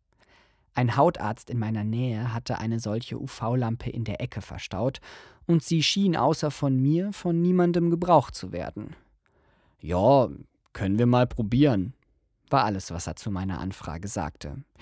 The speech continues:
Er schien aber nicht sonderlich begeistert. Ich setzte sofort eigenmächtig sämtliche Cortisonsalben ab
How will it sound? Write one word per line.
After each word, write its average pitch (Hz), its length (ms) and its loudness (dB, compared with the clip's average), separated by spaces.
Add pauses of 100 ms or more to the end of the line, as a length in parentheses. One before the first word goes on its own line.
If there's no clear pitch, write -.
(200)
Er 131 140 2
schien 180 320 4
aber 139 220 4
nicht 151 360 2
sonderlich 123 520 0
begeistert. - 800 -6 (840)
Ich 160 140 0
setzte 180 360 4
sofort 156 420 0
eigenmächtig 131 680 -2
sämtliche 120 480 -4
Cortisonsalben 107 880 -6
ab - 320 -8